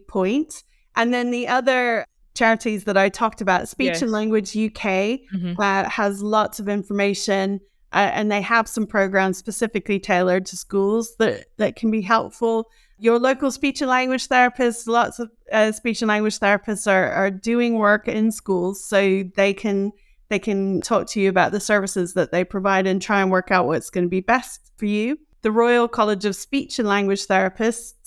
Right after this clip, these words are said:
Speaker 1: is the kind of governing body for clinicians, and they, they can put you in contact with local people and, and have information on their websites.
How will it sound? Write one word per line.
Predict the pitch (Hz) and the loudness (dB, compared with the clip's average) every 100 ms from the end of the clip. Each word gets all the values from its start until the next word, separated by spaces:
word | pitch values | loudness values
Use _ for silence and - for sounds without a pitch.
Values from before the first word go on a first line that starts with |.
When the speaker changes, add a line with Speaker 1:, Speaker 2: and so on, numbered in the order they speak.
| - - | -12 -6
Speaker 1:
is | - 202 - | -4 -4 -4
the | 233 | -4
kind | - 208 | -2 -2
of | 190 208 | 0 0
governing | 208 202 190 185 185 | 0 2 2 0 0
body | 196 185 180 170 190 | 0 2 2 0 -2
for | - 220 190 180 180 | -4 0 2 2 0
clinicians, | - 196 208 - 160 170 240 269 - _ _ _ | -4 -2 -2 -2 -2 0 -2 -4 -10 _ _ _
and | 208 196 | -4 0
they, | 196 202 - - 226 | 2 2 -4 -8 0
they | 208 208 | 0 0
can | - 185 180 185 _ _ - | -2 -2 -2 -6 _ _ -2
put | |
you | 269 233 | 0 0
in | 208 190 | 0 -2
contact | - 254 240 - 175 - - | 2 2 2 0 -2 -6 -4
with | 196 190 - | -2 -2 -6
local | 190 208 196 190 | -2 -2 -2 -6
people | 208 185 190 175 | -4 -2 0 0
and, | 180 180 | 0 -2
and | 190 190 | -2 -4
have | 185 190 175 | -2 -2 0
information | 175 180 180 175 - | -4 -2 -4 -4 -4
on | 175 180 | -2 0
their | 175 | 0
websites. | 175 175 185 - - - - - | -2 -6 -6 -6 -4 -6 -12 -14